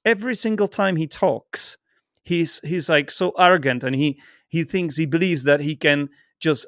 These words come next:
rule the world, basically, and he dreams of making Russia into an empire, right? Uh, just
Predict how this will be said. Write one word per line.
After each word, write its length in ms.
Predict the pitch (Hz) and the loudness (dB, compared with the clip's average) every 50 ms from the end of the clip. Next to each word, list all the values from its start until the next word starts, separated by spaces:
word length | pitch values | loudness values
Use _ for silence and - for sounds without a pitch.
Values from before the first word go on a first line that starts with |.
| _ | _
rule 240 | 170 147 160 160 156 | 0 2 2 2 4
the 140 | 143 147 143 | 4 4 4
world, 500 | 143 156 151 147 143 135 131 127 - - _ 147 | 6 6 6 6 6 4 2 0 -4 -14 _ -2
basically, 680 | 131 127 120 - 135 120 - 135 127 127 131 - _ _ _ | -2 -2 -2 -4 -6 -6 -6 -6 -4 -4 -6 -8 _ _ _
and 260 | 143 131 127 127 - _ _ - _ _ | -4 -2 -2 -4 -8 _ _ -20 _ _
he 140 | 160 180 160 | -2 -2 0
dreams 380 | 131 151 185 196 196 175 - | 2 2 2 4 2 2 0
of 140 | 170 143 123 | -2 -2 0
making 380 | 156 147 151 147 - 156 151 147 | -2 -2 -2 -2 -4 -4 -2 0
Russia 400 | 151 151 139 139 - 156 143 - | 0 0 0 0 0 -2 -2 -2
into 340 | 151 143 143 135 - 143 139 | -2 -4 -4 -4 -2 -2 -2
an 160 | 135 135 139 - | -2 -2 -2 0
empire, 640 | 165 160 151 139 - 135 127 117 113 113 - - _ _ _ _ _ _ | 0 0 0 0 0 2 2 2 2 0 -2 -6 _ _ _ _ _ _
right? 260 | 131 123 123 147 - _ _ _ _ _ _ _ _ _ _ _ _ | 0 2 2 0 -2 _ _ _ _ _ _ _ _ _ _ _ _
Uh, 160 | 151 143 143 | -6 -4 -4
just 500 | 143 156 131 147 127 - - - - _ | -6 -4 -6 -4 -4 -4 -6 -8 -12 _